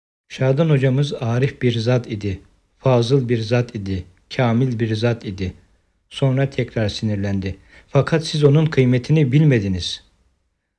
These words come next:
Vallahi müftü bey tekrar öyle bir bağırdı ki ben dahil herkes suçlu olduğumuzu peşinen kabul edip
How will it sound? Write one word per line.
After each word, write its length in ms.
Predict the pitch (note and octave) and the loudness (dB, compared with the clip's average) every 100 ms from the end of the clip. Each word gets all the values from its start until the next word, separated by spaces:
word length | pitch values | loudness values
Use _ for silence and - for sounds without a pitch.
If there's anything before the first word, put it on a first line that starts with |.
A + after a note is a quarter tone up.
| _ | _
Vallahi 340 | A#2+ C3 D3 C#3 | 0 4 4 4
müftü 360 | B2 - - | 0 -2 2
bey 180 | C#3 A#2+ | 4 2
tekrar 420 | - A#2+ - C#3 | 0 -4 2 2
öyle 280 | C#3 B2 C3+ | 4 2 4
bir 180 | C3+ A2 | 4 4
bağırdı 340 | A2+ A2+ B2 | 2 2 2
ki 360 | D#3+ C3+ C#3+ - _ _ _ | 0 2 0 -2 _ _ _
ben 220 | B2+ D3+ | 0 2
dahil 340 | B2+ A2+ A2 G#2 | 2 2 0 0
herkes 400 | C#3 C3+ C#3 C#3 | 0 0 -2 -2
suçlu 380 | - A2+ - B2 | -2 -6 0 0
olduğumuzu 560 | G#2+ A2 G#2+ G#2+ A2 | 0 0 -2 -2 -4
peşinen 500 | - - D3 A2+ G#2 | -8 -6 -2 -2 -4
kabul 280 | - A2 A2 | -4 -4 -2
edip 300 | G2 C3+ | -2 -2